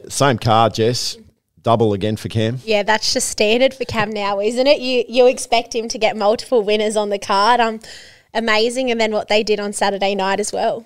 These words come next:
Speaker 1: Yeah, well, we didn't see him here at Menangle Saturday night 'cause they were down in Cranbourne. That they went, the, the dynamic duo teamed up again.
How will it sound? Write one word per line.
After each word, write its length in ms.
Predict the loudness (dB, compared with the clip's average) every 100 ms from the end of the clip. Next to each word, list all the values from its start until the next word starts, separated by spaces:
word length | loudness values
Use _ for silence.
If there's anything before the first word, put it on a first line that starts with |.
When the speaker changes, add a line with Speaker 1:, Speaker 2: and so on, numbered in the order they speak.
| -4
Speaker 1:
Yeah, 140 | 2
well, 100 | 4
we 80 | 4
didn't 200 | 4 2
see 260 | 2 4 4
him 80 | 4
here 260 | 4 2
at 60 | 0
Menangle 380 | -2 0 -2 0
Saturday 240 | 2 2
night 160 | 0 0
'cause 140 | 4
they 60 | 4
were 100 | 4
down 200 | 2 2
in 80 | -2
Cranbourne. 480 | 0 2 2 2
That 240 | 2 2 -2 _
they 80 | 0
went, 320 | 2 0 -2
the, 140 | -2 -2
the 220 | -2 -6
dynamic 560 | 2 2 4 2 -2 -2
duo 320 | 2 4 2
teamed 360 | 2 0 2
up 160 | 0 0
again. 380 | 0 2 2